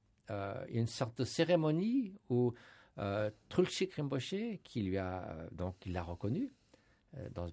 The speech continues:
par, au travers de ses expériences méditatives, de ses rêves, et cetera,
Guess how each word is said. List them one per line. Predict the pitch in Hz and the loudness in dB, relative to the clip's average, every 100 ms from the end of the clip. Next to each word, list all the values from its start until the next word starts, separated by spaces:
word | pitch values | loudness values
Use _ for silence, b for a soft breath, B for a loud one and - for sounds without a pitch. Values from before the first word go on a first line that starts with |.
| - | -8
par, | 80 - | -10 -10
au | - | -10
travers | - 87 92 | -6 -4 -4
de | 85 | -4
ses | - | -6
expériences | - 95 98 | -8 -8 -4
méditatives, | 98 92 - 92 - 127 143 | -4 -2 -4 -4 -2 2 2
de | 104 | 0
ses | - 90 | -4 -6
rêves, | 85 120 131 | -4 -2 -2
et | 107 | -4
cetera, | - 113 104 165 220 | -8 -8 -6 -4 -6